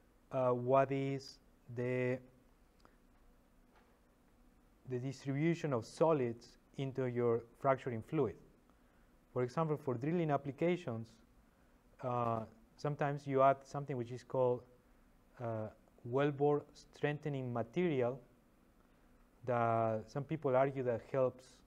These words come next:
uh, that prevents leak off from fractures, from, from short fractures. So it allows you to increase your breakdown pressure. Um, but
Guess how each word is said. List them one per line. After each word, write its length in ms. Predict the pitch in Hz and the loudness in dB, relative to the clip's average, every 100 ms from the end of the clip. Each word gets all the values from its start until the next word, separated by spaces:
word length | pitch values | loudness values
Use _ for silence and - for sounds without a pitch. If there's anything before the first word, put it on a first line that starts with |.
| _ - _ _ _ _ _ _ _ 131 | _ -20 _ _ _ _ _ _ _ -6
uh, 400 | 117 110 104 101 - _ - _ - | -2 -2 -4 -10 -16 _ -20 _ -6
that 240 | 135 120 - | -4 -4 -4
prevents 680 | 135 131 160 156 - - - | -2 2 0 -2 -10 -20 -12
leak 300 | 131 147 147 | -6 -6 0
off 200 | 135 127 - - - | 2 2 -2 -20 -12
from 200 | 123 113 | -10 -8
fractures, 600 | - 135 120 - 92 - - | -2 0 0 -10 -14 -18 -12
from, 240 | 120 110 104 _ - | -10 -10 -12 _ -12
from 180 | 120 110 | -10 -4
short 280 | 147 127 - | -2 -2 -2
fractures. 460 | 135 120 - 101 - - | -4 -4 -8 -18 -18 -14
So 220 | 120 110 - - _ _ 123 | -10 -10 -12 -20 _ _ -8
it 60 | 120 | -4
allows 320 | 123 139 143 | 2 2 2
you 80 | 127 - | -8 -8
to 60 | |
increase 640 | 120 117 - 151 147 147 - _ _ _ _ _ _ | -10 -8 -4 -2 -4 -8 -20 _ _ _ _ _ _
your 240 | 131 117 113 | -4 -2 -2
breakdown 460 | 113 131 - 113 - | -2 -4 -4 -8 -4
pressure. 380 | 123 110 92 - _ _ _ _ _ - - _ _ - _ _ | -4 -4 -10 -20 _ _ _ _ _ -20 -20 _ _ -20 _ _
Um, 400 | 123 110 107 104 92 _ _ _ _ _ - 127 | -8 -8 -8 -12 -16 _ _ _ _ _ -18 -4
but 280 | 120 135 - | 0 0 -2